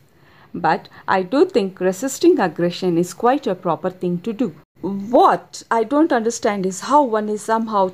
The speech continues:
to put within bounds nationalist feelings, having once aroused them to worthy causes. How do you stop them sloping over into bad ones? Asked what? Russell. Simply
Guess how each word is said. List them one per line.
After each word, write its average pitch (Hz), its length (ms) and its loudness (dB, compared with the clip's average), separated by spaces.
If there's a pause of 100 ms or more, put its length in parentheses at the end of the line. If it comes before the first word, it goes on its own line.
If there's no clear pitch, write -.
to 214 60 -6
put 247 300 -8
within 190 380 -4 (140)
bounds 175 640 0
nationalist 220 840 0
feelings, 175 640 2 (300)
having 247 500 2
once 247 320 2
aroused 196 800 2
them 185 240 2
to 202 100 -4
worthy 202 400 2
causes. 190 720 0 (360)
How 370 160 4
do 233 140 -2
you 196 200 -2
stop 175 500 0
them 170 260 0
sloping 180 640 -2
over 180 240 4
into 180 300 -2
bad 170 360 0
ones? 202 500 -2 (500)
Asked 165 340 0
what? 240 480 0 (640)
Russell. 240 460 2 (680)
Simply 494 480 4